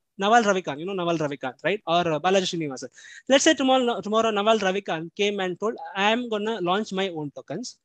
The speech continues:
And you can come and buy this token. And for the next five years, I'm, and with this, I'll be able to do some project. And all the dividends of the, this project, uh, fifteen, fifty percent of it,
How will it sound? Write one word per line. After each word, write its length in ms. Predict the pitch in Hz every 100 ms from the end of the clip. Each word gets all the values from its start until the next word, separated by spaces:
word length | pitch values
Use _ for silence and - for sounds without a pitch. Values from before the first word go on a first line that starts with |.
| _ -
And 120 | 202
you 80 | 202
can 240 | 220 214
come 200 | 190 170 185
and 160 | 185
buy 120 | 139 170
this 200 | 202 -
token. 340 | 135 180 233 202
And 280 | 240 311 -
for 80 | 226
the 80 |
next 340 | 208 269 - -
five 160 | 220
years, 380 | 233 185 139 - 202
I'm, 200 | 247 254
and 160 | 247 254
with 160 | 226
this, 160 | 285 294
I'll 180 | 240 247
be 100 | 262
able 440 | 247 214 208 233
to 100 | 254
do 120 | 240
some 200 | 311 269
project. 320 | - 151 139 -
And 120 | -
all 240 | 196 214 302
the 100 | 285
dividends 480 | 214 254 285 277 262
of 140 | 254 _
the, 160 | 190 214
this 200 | 175 208
project, 440 | - 196 156 139 _ 277
uh, 120 | 302 - _ -
fifteen, 320 | 285 330 285
fifty 260 | 277 - 311
percent 320 | 269 254 233
of 100 | 202
it, 100 | 311